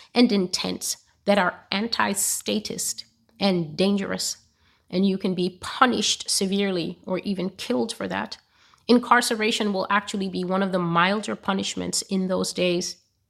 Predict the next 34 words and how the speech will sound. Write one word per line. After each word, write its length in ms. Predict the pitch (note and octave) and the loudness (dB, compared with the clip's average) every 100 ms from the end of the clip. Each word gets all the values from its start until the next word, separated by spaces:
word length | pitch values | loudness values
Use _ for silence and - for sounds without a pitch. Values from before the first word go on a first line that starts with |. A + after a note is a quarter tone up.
| _ _ _ - | _ _ _ 4
More 380 | G3 A#3+ C#4+ - | 8 10 8 2
and 140 | G#3+ | 0
more, 240 | G#3 G#3 G#3+ | 2 2 2
as 200 | F#3+ - | -2 -6
the 80 | |
beast 340 | E3+ F#3+ G#3 - | -6 -4 -2 -2
system 340 | - - F#3 | -4 -4 -4
establishes 640 | F#3+ - F#3+ G#3 G#3+ G#3+ - | -4 0 2 2 0 -4 -6
herself, 540 | F#3 - F3+ - - _ _ - _ _ E3+ | -4 -2 -2 -6 -10 _ _ -20 _ _ -2
death 380 | D#3 D#3 - - _ _ - | 2 2 0 -14 _ _ 0
will 140 | G3+ | 2
be 180 | F#3 G3+ | 4 2
the 120 | G3 | 2
deterrent 580 | F#3 E3+ - F#3+ F3 F3 F3+ | 0 -2 -4 -4 -4 -4 -2
that 220 | F3+ E3+ | -2 0
they 80 | F3 | 0
used. 560 | F3 E3 E3+ D#3+ - - | 0 0 -2 -2 -4 -2
And 180 | F#3 | -2
in 220 | - A#3 C4+ | 2 2 2
an 100 | B3 | 0
unco-, 400 | G#3+ A#3+ A#3+ A#3 - - | 0 0 2 0 2 2
upcoming 460 | B3 - A#3+ A3+ | 2 2 0 0
prophecy, 540 | A3 A#3 - G#3+ G3+ G#3 - - - - | 0 -2 -2 -4 -6 -8 -12 -18 -14 0
I 160 | A3+ | 2
will 140 | C4 C#4 | 4 2
speak 360 | - D#4 F4 | 2 2 2
about 280 | C#4 B3 A#3+ | 4 4 4
how 320 | G#3+ A3+ A#3 - | 6 6 6 2
I 120 | G#3+ | 0
saw 480 | - - A3 A3+ G#3 | 0 0 2 2 2
that 220 | G3 - | -2 -2
in 160 | A3 A3 | -2 -2
those 260 | G#3 G3+ | -2 -2
days, 600 | - F#3 F3+ E3+ G#3 - | -2 0 0 -2 -4 -6